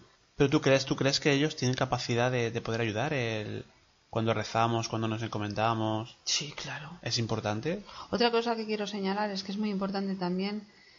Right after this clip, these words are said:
Speaker 2: rezarle a las almas del purgatorio, porque es verdad que esto
Speaker 1: La
Speaker 2: me lo he estado mirando, que nadie piensa en ellas, y, y tienen un sufrimiento máximo.
Speaker 1: Otra gente que las conoce como las ánimas benditas, ¿no?
Speaker 2: Hmm.
Speaker 1: Yo recuerdo a mi abuela, que le
Speaker 2: Claro.
Speaker 1: escuché decir eso.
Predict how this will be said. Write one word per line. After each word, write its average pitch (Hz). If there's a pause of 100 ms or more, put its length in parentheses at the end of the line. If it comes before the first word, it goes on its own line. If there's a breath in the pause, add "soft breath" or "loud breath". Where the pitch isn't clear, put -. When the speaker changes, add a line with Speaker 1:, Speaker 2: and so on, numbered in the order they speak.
(180 soft breath)
Speaker 2:
rezarle 202
a 190
las 170
almas 196
del 185
purgatorio, 160 (520)
porque 165
es 196
verdad 214 (280)
que 175
esto 180
Speaker 1:
La 202
Speaker 2:
me 196
lo 185
he -
estado 196
mirando, 190
que 190
nadie 180
piensa 180
en 165
ellas, 156 (1040 soft breath)
y, 180
y 175
tienen 208
un 202
sufrimiento 185
máximo. 160 (400)
Speaker 1:
Otra 123
gente 127
que 131
las 120
conoce 113
como 104
las 98
ánimas 104
benditas, 107
¿no? 180 (180)
Speaker 2:
Hmm. 180 (120)
Speaker 1:
Yo 110
recuerdo 110
a 107
mi 107
abuela, 107
que 104
le 104
Speaker 2:
Claro. 101
Speaker 1:
escuché 123
decir 101
eso. 104